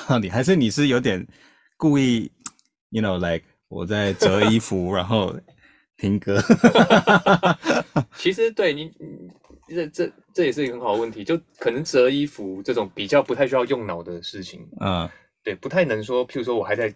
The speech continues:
Speaker 2: 跟你开会，然后听 demo，这个就有点
Speaker 1: Right，right，
Speaker 2: 太
Speaker 1: right，right，right，right。
Speaker 2: 对，太 multitasking。
Speaker 1: Right。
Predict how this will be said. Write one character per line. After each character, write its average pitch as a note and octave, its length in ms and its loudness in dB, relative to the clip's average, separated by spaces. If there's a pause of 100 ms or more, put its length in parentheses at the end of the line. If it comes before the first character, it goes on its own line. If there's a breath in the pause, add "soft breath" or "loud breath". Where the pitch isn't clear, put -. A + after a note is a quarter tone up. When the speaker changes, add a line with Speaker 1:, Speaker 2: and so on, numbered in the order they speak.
(180)
Speaker 2:
跟 A2 100 -2
你 G2+ 80 -6
开 F#2 260 -6
会， G2 200 -4
然 F2+ 100 -6
后 F#2+ 80 -6
听 G#2 260 -12
demo， F#2 320 -8
这 F#2 80 -12
个 G2 60 -8
就 G2 140 -6 (460)
有 G2+ 160 0
点 - 220 -4 (180)
Speaker 1:
Right，right， F#2+ 360 0 (120)
Speaker 2:
太 F#2 100 -4
Speaker 1:
right，right，right，right。 - 360 -6 (300)
Speaker 2:
对， G2 160 -4
太 C3 300 -2
multitasking。 G#2 760 -6 (240 loud breath)
Speaker 1:
Right。 F2 220 -6